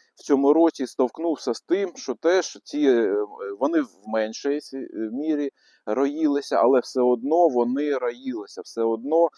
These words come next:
е, бджола намагалася втекти, втекти. І я от рахую, от я т-,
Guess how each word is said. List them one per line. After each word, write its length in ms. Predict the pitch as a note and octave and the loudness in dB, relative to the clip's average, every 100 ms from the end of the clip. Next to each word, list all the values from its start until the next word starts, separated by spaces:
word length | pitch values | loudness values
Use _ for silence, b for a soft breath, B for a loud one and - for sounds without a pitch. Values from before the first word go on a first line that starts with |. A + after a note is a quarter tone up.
| b b b G2 | b b b -2
е, 340 | G2+ G2+ G2+ | 0 0 0
бджола 420 | G2+ A#2+ C3+ D3+ | -2 0 6 6
намагалася 720 | C3+ A#2+ A#2 B2+ B2 A#2+ - G#2+ | 6 0 -2 0 2 2 -2 -8
втекти, 640 | _ B2 - _ C3 F#2+ | _ -10 -10 _ -4 -4
втекти. 640 | - - - - E3 A3 - b b b | -4 -4 -4 0 2 2 -4 b b b
І 420 | - C#3+ D3+ C#3 | 0 4 4 4
я 180 | B2 D3+ | 8 8
от 240 | C3+ A#2+ A2+ | 8 6 2
рахую, 600 | A2 A#2+ F#3 G3 E3 A2+ | 0 -2 -2 2 2 2
от 120 | A2+ | 0
я 240 | A#2+ A#2 | 2 2
т-, 140 | G#2 | 0